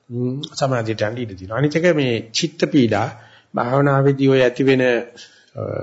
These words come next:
මේ හිත නරක වෙච්ච වෙලාවල් වල කවදාකවත් පරියන්කට යන්න එපා. ඒකට ගියාම මේක ඇඹුල් වෙනවා. කොටන්න බෑ. සක්මණ තමයි යන්නේ. සක්මණෙන් ගිහලා සක්මණෙන් ලකුණ හම්බ වෙන කම්ම ඉඳලා පරියන්කට ගියාම හරි ලේසි.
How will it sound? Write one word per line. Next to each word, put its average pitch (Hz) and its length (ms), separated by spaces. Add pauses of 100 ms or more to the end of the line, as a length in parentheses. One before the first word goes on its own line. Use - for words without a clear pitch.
(140)
මේ - 320 (1700)
හිත 156 240
නරක 147 340
වෙච්ච 139 200
වෙලාවල් 127 400
වල 147 120 (360)
කවදාකවත් 165 520
පරියන්කට 110 380
යන්න 82 180
එපා. 90 180 (580)
ඒකට 147 240
ගියාම 143 280
මේක 151 140
ඇඹුල් 147 380
වෙනවා. 104 280
කොටන්න 160 420
බෑ. 80 140 (420)
සක්මණ 185 380
තමයි 180 200
යන්නේ. 101 300
සක්මණෙන් 156 400
ගිහලා 175 200
සක්මණෙන් 180 480 (1200)
ලකුණ 123 280
හම්බ 143 220
වෙන 160 140
කම්ම 151 280
ඉඳලා 147 320 (320)
පරියන්කට 151 460
ගියාම 135 320 (380)
හරි 143 260
ලේසි. 110 320